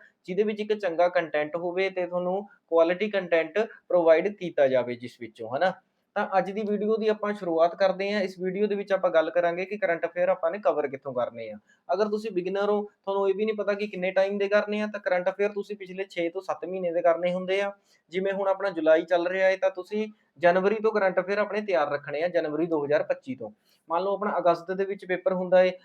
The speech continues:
ਤਾਂ ਵੀ ਤੁਸੀਂ ਜਨਵਰੀ ਦੋ ਹਜ਼ਾਰ ਪੱਚੀ ਤੋਂ ਹੀ ਕੋਸ਼ਿਸ਼ ਕਰਨੀ ਹੈ ਕਿ ਤੁਹਾਡੇ ਪੂਰੇ ਪੱਕੇ ਰਹਿਣ।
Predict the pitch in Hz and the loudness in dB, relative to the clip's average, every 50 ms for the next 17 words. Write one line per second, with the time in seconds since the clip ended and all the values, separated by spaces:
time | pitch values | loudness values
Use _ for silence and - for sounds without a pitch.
0 | _ _ - 175 185 196 226 214 214 208 190 220 208 190 180 175 170 175 196 185 | _ _ -2 0 0 0 0 0 -2 -2 -2 -2 0 0 0 2 0 0 0 0
1 | 175 170 170 165 180 190 185 - 180 180 - 180 165 175 170 170 175 185 196 202 | 0 -2 0 2 0 0 2 0 -2 -4 -6 -8 -4 -2 0 0 0 0 -2 -4
2 | - - - 170 165 165 165 202 208 208 202 185 170 165 165 170 180 190 196 208 | -6 -6 -2 0 0 0 0 -2 -4 0 2 2 2 2 0 -2 -4 -4 -2 -2
3 | 202 202 196 214 208 202 180 180 190 202 - 175 170 - 156 147 135 135 139 147 | -2 -2 -2 -2 -4 -4 -4 -2 -2 -2 -2 -4 -6 -4 -2 -2 -2 -2 -2 -4